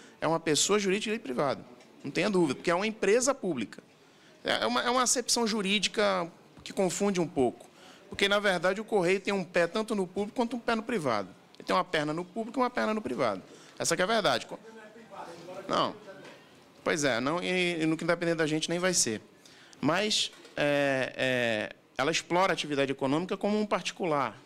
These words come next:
É isso que eu tô dizendo. Quando ela, quando ela vende um SEDEX, aquela atividade é concorrencial.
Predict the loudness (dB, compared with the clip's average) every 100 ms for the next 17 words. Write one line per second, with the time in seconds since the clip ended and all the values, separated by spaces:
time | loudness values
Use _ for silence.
0 | -8 -8 -4 -2 -2 0 0 0 0 0
1 | 2 2 0 -4 -12 -20 -20 -8 -2 2
2 | 2 0 0 0 0 0 0 2 0 0
3 | -2 -6 -6 -2 -2 -2 -2 0 -2 -4
4 | -4 -2 0 0 2 2 0 -4